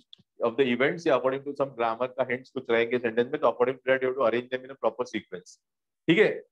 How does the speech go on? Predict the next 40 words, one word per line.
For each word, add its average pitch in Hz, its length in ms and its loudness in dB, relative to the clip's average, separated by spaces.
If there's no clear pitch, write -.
समझ 151 180 4
में 170 140 2
आया 196 100 4
क्या 165 200 4
है 175 100 6
पैराजम्बल? 165 540 2
चार 151 260 2
पांच 170 200 2
sentence 165 300 -4
मिक्सअप 175 340 -6
करके 160 280 -4
दिए 143 180 2
रहेंगे 127 240 0
आपको, - 320 -6
तो 139 60 -2
आपको 139 220 0
वो 165 60 6
अरेंज 147 300 0
करना 156 260 -2
है 165 60 0
एक 165 60 -6
पैरा-, 139 680 0
अ, 117 60 -6
एक 127 200 -10
sequence 147 400 -2
में, 185 120 -2
so 190 100 -12
that 147 300 0
वो 139 120 -4
जो 143 120 0
पैराग्राफ 143 480 0
form 143 180 -4
होगा 143 160 -2
उसको 156 460 -4
एक 135 280 -4
अच्छा 151 340 0
सा 156 180 0
मीनिंग 143 380 -2
आ 120 140 0
जाए। 107 240 -4